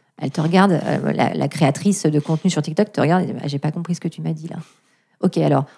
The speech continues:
Speaker 2: en fait, c'est un, un sérum, il va calmer ta peau, tout comme quand t'es en colère, t'arrives pas à te concentrer sur autre chose.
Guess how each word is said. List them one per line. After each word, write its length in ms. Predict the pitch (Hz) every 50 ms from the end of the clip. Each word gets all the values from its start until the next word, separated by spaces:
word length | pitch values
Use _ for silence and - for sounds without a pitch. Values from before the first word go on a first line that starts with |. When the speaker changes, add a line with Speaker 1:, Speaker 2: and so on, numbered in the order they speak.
| _
Speaker 2:
en 80 | - 160
fait, 160 | - 202 190
c'est 220 | - - 202 175
un, 400 | 160 151 147 143 139 156 - - _
un 80 | - 151
sérum, 480 | 143 - 170 151 147 175 208 226 214 - - _ _ _ _ _ _ _
il 100 | 208 180
va 200 | 151 143 147 147
calmer 400 | - - - 185 175 175 185 185
ta 140 | 185 180 156
peau, 280 | 156 - 196 233 254 _ _ _ _ _ _ _
tout 140 | _ - 277
comme 400 | 277 - 233 208 240 262 208 - - - _ _ _
quand 140 | - 190 185
t'es 100 | - 202
en 100 | 185 180
colère, 520 | 175 - 202 180 170 175 240 247 202 175 - _ _ _ _
t'arrives 260 | - 175 170 180 180 -
pas 100 | - 247
à 60 | 220
te 100 | - -
concentrer 380 | 202 185 - 185 170 - 185
sur 160 | 175 - 170 160
autre 140 | 151 147
chose. 240 | - - - - -